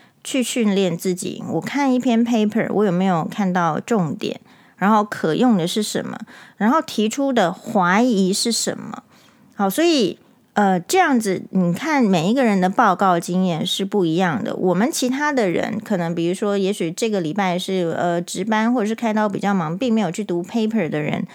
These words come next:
就有机会从你的同侪或是其他学长姐优秀的报告当中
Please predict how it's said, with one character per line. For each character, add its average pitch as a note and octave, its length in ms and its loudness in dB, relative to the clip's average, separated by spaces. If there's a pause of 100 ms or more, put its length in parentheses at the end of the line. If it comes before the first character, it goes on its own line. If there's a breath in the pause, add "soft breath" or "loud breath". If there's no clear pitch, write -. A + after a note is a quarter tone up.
(420 loud breath)
就 D#4+ 180 2
有 E3+ 140 2
机 G#3+ 200 -2
会 B3+ 200 0
从 F3 340 -2 (720 loud breath)
你 F#3 180 2
的 F3 80 0
同 G3 280 2
侪 F3 440 -2
或 F#3+ 240 -2
是 G3+ 100 -2
其 G3 180 -4
他 A3 200 0
学 A3 100 -4
长 F3 220 0
姐 F#3 140 -2
优 G#3 240 2
秀 A#3 180 0
的 E3+ 80 0
报 G3+ 220 0
告 F#3 200 2
当 F3 240 0
中 E3+ 300 -2